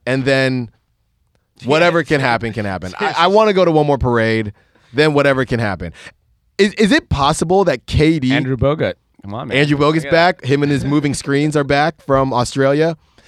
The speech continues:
Speaker 1: Is it possible that K D could be the first person to get booed at his own parade? Like, I could see them winning and K D actually getting booed at the parade.
Speaker 2: Are fans really turning on him?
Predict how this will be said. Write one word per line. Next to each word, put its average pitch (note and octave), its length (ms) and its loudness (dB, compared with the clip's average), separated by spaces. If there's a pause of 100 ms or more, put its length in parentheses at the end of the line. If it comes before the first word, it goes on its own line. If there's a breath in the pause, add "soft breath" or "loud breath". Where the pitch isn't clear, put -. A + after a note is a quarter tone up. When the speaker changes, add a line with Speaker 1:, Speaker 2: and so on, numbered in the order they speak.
(200 soft breath)
Speaker 1:
Is A3+ 120 2
it D#4 140 0
possible F#3 420 2
that D#3 200 -2
K E3+ 240 0
D D#3 160 0
could D3 140 -4
be C3+ 80 -2
the A#2 120 -4
first - 320 -4
person A#2 560 -4 (320)
to C3 120 0
get G#2+ 320 0
booed A2 360 0
at G2+ 120 -4
his F#2 120 -6
own F#2+ 200 -6
parade? E2+ 500 -8 (300)
Like, D#3+ 200 2
I F3 140 2
could A#3 180 0
see A3 380 0 (720 soft breath)
them E3 400 2
winning A2 520 -2 (840)
and C#3 240 0
K F#3+ 280 4
D E3+ 320 0
actually D3+ 440 0
getting B2 400 0
booed G#2+ 400 0 (280 soft breath)
at A#2 200 0
the A2+ 80 -2
parade. G2+ 280 2
Speaker 2:
Are E3 120 -2
fans C#3 480 -6
really A2+ 400 -10
turning A2+ 380 -10
on E3 160 -10
him? F#3 220 -18